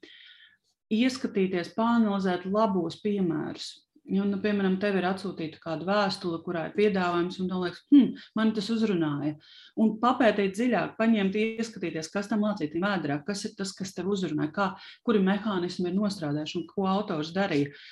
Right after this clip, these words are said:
Un tas patiesībā dod ļoti, ļoti daudz. Jo tev taisnība, ka, nu, pirmais, protams, ļoti izšķiroši. Nu, nevienam nepatīk, ka viņam, mums patīk pirkt, bet nepatīk, ka mums pārdod, vai ne? Slaveno, slaveno,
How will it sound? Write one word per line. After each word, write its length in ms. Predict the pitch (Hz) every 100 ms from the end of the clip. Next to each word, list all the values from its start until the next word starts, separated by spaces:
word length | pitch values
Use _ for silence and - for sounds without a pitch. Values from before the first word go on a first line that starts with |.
| - -
Un 120 | 190
tas 160 | 226
patiesībā 580 | 240 247 202 190 180 175 175
dod 240 | 190 170
ļoti, 640 | 175 202 214 196 190 180 -
ļoti 400 | 180 190 180 -
daudz. 540 | 165 170 175 185 196 190 _ - - - -
Jo 380 | 196 220 196 -
tev 160 | 208 196
taisnība, 560 | 262 254 208 170 165 -
ka, 120 | 185 165 170 - _ -
nu, 260 | 202 196
pirmais, 460 | 196 226 208 170 - -
protams, 340 | 208 208 180 180
ļoti 400 | 202 190 190 190
izšķiroši. 480 | - 170 131 -
Nu, 140 | 175 180
nevienam 500 | - 185 208 190 170
nepatīk, 380 | 185 190 170 -
ka 80 | 170
viņam, 320 | 180 170 165
mums 560 | - - - - 190
patīk 320 | 220 208 175 -
pirkt, 240 | 233 185
bet 120 | 185
nepatīk, 420 | 190 190 180 160
ka 80 | -
mums 180 | 165 170
pārdod, 560 | 185 175 180 175 147 143
vai 140 | 160
ne? 120 | 170
Slaveno, 600 | 185 185 165 160 160 160
slaveno, 560 | 190 185 175 165 156 156